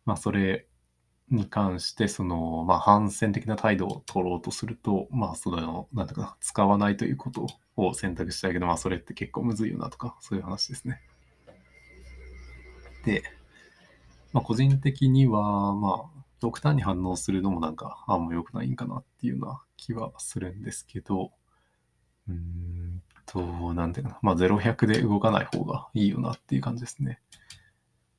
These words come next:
なかなか難しいところではあるんですけどね。はい。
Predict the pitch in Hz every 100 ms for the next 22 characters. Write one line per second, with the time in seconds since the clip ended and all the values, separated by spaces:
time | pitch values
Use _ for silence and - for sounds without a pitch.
0 | _ _ _ _ _ _ _ _ _ _
1 | - 101 - 113 107 104 - 107 101 101
2 | 98 95 - 98 - 92 87 - - 139
3 | 120 - - - - - - - 139 -
4 | _ _ _ _ _ _ _ _ _ _
5 | _ _ - - 73